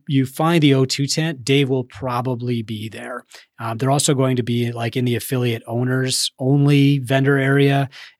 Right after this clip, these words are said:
And so you wanna, you wanna meet Dave and talk to him. Some of these other vendors were also at the Two Brain Summit,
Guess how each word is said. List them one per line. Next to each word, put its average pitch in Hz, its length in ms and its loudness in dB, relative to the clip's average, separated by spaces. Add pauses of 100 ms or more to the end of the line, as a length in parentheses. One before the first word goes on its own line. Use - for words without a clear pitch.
And 120 260 -2
so 131 140 0
you 123 120 -2
wanna, 127 300 0 (140)
you 127 100 0
wanna 127 160 0
meet 123 220 -4
Dave 113 240 -6
and 107 100 -10
talk 110 280 -10
to 104 120 -12
him. 104 300 -14 (540)
Some 226 220 2
of 226 60 -2
these 156 160 2
other 143 180 2
vendors 110 420 -6
were 135 140 -10
also 131 360 -4
at 110 160 -8
the 113 60 -16
Two 127 200 -6
Brain 113 220 -8
Summit, 113 440 -4